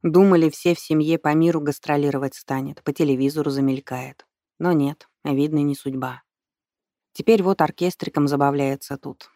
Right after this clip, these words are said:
в Электрогорске, под боком у неё, у матери. И ещё носится с идеей создать какую-то там группу, хор, не хор,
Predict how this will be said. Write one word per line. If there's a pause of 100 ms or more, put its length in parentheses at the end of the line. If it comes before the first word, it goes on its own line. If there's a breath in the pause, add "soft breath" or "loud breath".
(240)
в
Электрогорске, (260)
под
боком
у
неё, (140)
у
матери. (640)
И
ещё
носится
с
идеей
создать
какую-то
там
группу,
хор,
не
хор,